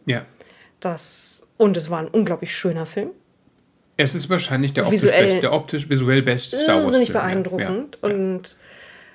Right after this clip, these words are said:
Speaker 2: mag, dass mal auch tatsächlich ein bisschen was anderes versucht wurde zu erzählen, auch wenn's halt nicht geglückt ist. Aber ich weiß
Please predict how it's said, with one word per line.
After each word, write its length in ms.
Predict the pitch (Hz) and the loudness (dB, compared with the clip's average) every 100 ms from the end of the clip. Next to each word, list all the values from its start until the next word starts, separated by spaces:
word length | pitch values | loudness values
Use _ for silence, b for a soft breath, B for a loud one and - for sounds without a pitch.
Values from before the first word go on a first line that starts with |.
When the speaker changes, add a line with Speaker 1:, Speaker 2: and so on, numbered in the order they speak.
| B 202 | B 0
Speaker 2:
mag, 360 | 208 196 190 | 2 2 0
dass 380 | 202 190 - - | -4 -4 -8 -2
mal 300 | 208 202 196 | 2 2 2
auch 140 | - - | -2 -8
tatsächlich 320 | - 208 214 247 | -8 -2 0 2
ein 60 | |
bisschen 220 | 233 233 214 | 2 0 0
was 140 | 208 | -2
anderes 380 | 139 262 370 - | -2 0 0 -2
versucht 460 | 196 180 180 175 170 | -4 -4 -6 -8 -4
wurde 360 | 175 175 180 | -2 0 -2
zu 180 | 180 175 | -4 -4
erzählen, 720 | 185 - 185 196 214 262 285 | -4 -2 0 2 0 -2 -2
auch 220 | 190 185 | -4 -2
wenn's 220 | 202 202 | -2 0
halt 180 | 202 190 | -2 -2
nicht 160 | 196 - | -4 -6
geglückt 400 | 180 214 - - | 0 0 0 0
ist. 300 | - - - | 0 0 -2
Aber 300 | 190 196 208 | 0 0 -2
ich 280 | 202 - - 196 | -4 -10 -14 -4
weiß 440 | 202 196 - - | -2 0 -4 -8